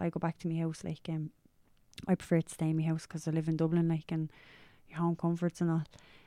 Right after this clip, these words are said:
And then I, that way I get to eat all the chocolate and biscuit and <laughs> without feeling guilty. <laughs> Um, yeah, so I, like, by come the night time, you're absolutely exhausted. Like, you could do a,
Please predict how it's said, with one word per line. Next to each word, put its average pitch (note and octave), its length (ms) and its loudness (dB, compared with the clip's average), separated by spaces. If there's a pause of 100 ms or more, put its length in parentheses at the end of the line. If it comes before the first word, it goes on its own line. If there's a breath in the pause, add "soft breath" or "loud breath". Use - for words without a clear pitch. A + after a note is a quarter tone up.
(140)
And D#3+ 120 -4
then D#3+ 100 2
I, D#3+ 160 -2
that E3+ 140 4
way E3 120 4
I D#3+ 40 4
get D#3+ 180 2
to - 60 -4
eat E3+ 120 4
all D#3+ 140 2
the D#3+ 60 4
chocolate - 360 2
and D#3+ 80 -2
biscuit - 340 0
and E3 240 6
<laughs> A#3 920 12
without A3 240 12
feeling A#3 320 12
guilty. G#3+ 440 12
<laughs> - 680 4
Um, F#3+ 460 6 (840 loud breath)
yeah, G3 260 -2
so F3 240 0
I, - 240 2
like, F3+ 320 0
by G3 160 6
come G3+ 240 2
the G3 60 4
night F3+ 200 2
time, F3 180 0
you're E3 120 0
absolutely E3+ 440 -2
exhausted. E3 540 -2
Like, E3 180 0
you E3+ 80 0
could - 160 -2
do F#3 220 8
a, E3+ 220 6